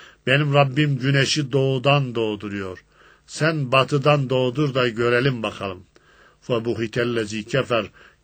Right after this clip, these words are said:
Kafir apışıp kaldı, ne diyeceğini bilemedi. Hemen kovaladı yanından. Yakılmasını emretti veya sürgün edilmesini emrediverdi, geçti gitti. Evet, Rabbimiz kendi hükümranlığında kralları,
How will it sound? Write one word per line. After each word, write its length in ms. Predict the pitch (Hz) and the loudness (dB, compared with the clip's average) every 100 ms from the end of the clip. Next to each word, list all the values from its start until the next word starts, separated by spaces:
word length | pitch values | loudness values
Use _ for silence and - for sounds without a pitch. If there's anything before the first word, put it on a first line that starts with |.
| - | 0
Kafir 460 | 135 123 143 135 | 2 2 -2 -2
apışıp 380 | 127 127 - 143 | -2 -4 -6 -4
kaldı, 420 | 135 131 135 123 | 0 0 0 0
ne 160 | 120 120 | -2 -2
diyeceğini 540 | 131 123 120 123 131 | -2 -2 0 -2 -2
bilemedi. 500 | 120 139 143 117 104 - - - - | 0 2 2 0 -4 -6 -20 -20 -8
Hemen 360 | 139 151 147 139 | 0 2 2 2
kovaladı 460 | 135 139 143 139 | 2 4 6 4
yanından. 540 | 143 143 135 131 120 104 - - - - | 4 4 2 2 0 -2 -16 -20 -14 0
Yakılmasını 680 | 131 117 160 151 139 156 156 | 2 4 2 4 2 2 0
emretti 520 | 147 147 139 151 143 | 2 2 0 0 2
veya 460 | 147 151 190 165 - _ _ _ | 4 6 6 4 0 _ _ _
sürgün 480 | - - 135 131 147 | -12 -4 -2 0 -2
edilmesini 580 | 127 135 131 127 139 | 0 -2 -2 -4 -2
emrediverdi, 680 | 160 185 165 127 123 123 147 | -2 0 0 2 2 2 0
geçti 340 | 147 131 - 160 | 0 0 -2 -4
gitti. 460 | 151 - 180 139 - - - - - - | -4 2 4 4 -2 -20 -20 -20 -20 -8
Evet, 360 | 127 139 170 143 - _ - | 0 4 4 2 -8 _ 0
Rabbimiz 600 | 127 123 131 160 190 147 - _ - | 2 2 2 6 4 4 -8 _ -8
kendi 300 | 120 123 135 | -4 0 0
hükümranlığında 840 | 117 139 127 123 120 120 131 139 - | -2 -2 -2 0 0 0 0 -2 0
kralları, 800 | 135 131 127 120 131 170 165 | 0 2 2 2 6 6 6